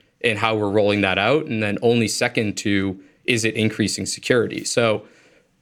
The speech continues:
I always look at T S A PreCheck as an amazing opportunity to keep pushing innovation forward. What can you do in this space? Recently, a PreCheck lane has opened up in the Bahamas, right? That is another new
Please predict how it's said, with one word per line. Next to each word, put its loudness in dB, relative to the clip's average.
I 2
always 2
look 0
at -2
T -2
S 0
A 0
PreCheck -2
as 0
an -2
amazing -2
opportunity -2
to -6
keep -4
pushing -2
innovation -2
forward. -6
What 2
can 2
you 4
do 2
in 2
this 0
space? -2
Recently, 2
a 2
PreCheck 0
lane 4
has 0
opened 2
up 0
in 2
the 4
Bahamas, -2
right? 0
That 2
is 0
another 2
new 2